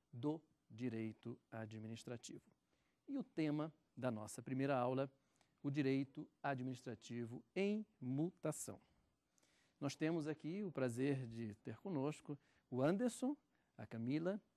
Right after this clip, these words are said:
e o Ricardo. Qualquer dúvida, sugestão, o contato aqui com o nosso curso deve ser feito no e-mail saberdireito arroba S T F ponto jus ponto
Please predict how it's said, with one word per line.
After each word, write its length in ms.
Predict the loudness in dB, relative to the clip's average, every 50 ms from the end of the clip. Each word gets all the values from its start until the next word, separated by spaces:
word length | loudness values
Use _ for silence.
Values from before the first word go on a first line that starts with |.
| _ _ _ -10
e 80 | -8 -8
o 20 |
Ricardo. 540 | -6 -8 -8 -10 -10 -14 -14 -14 -18 _ -20 _ _ _ _ _ _ _ _ _ _ _ _ _ _ -2
Qualquer 480 | 0 0 0 0 -2 -2 -2 -2 -2 -6 _ -14
dúvida, 800 | -12 -10 -6 -6 -4 -4 -2 -2 -2 -2 0 0 0 0 0 -4 -8
sugestão, 920 | -14 -6 -4 -2 -2 -2 -4 -6 -8 -12 -6 -2 0 0 2 2 0 -2 -4
o 60 | -10 -10
contato 600 | -6 -6 -6 -6 -2 -2 -2 -2 -2 -4 -6 -8
aqui 300 | -8 -6 -6 -8 -8 -8
com 420 | -8 -8 -8 -6 -6 -8 -10 -10 -12 -14 -14
o 60 | -10
nosso 360 | -8 -6 -4 -6 -6 -8 -10 -12
curso 380 | -8 -6 -6 -6 -6 -8 -6
deve 220 | -4 -2 -2 -2 -2
ser 160 | -4 -6 -6
feito 440 | -4 0 2 2 2 2 0 -4 -6
no 120 | -2 -2
e-mail 400 | -2 -2 -2 -4 -6 -6 -8 -10 _ _ _ _ _ _
saberdireito 1120 | -16 -4 -2 0 0 0 2 2 2 2 2 -2 -4 -2 0 0 0 -2 -4 -6 -12 -14 -14 _ _ _ _ _ _
arroba 520 | -4 -4 -2 0 -2 -2 -2 -4 -8 -12 -12 _
S 320 | -2 0 0 0 -2 -8 -8
T 140 | -6 -4
F 420 | -4 -4 -4 -8 -10 -12 _ -20 -20 _ _ _ _ _
ponto 280 | -6 -6 -4 -2 -2 -4
jus 400 | -2 -2 -2 -2 -2 -4 -6 -10 _ _ _ _ _ _ _
ponto 440 | -2 0 0 0 0 -4 -12 -14 -14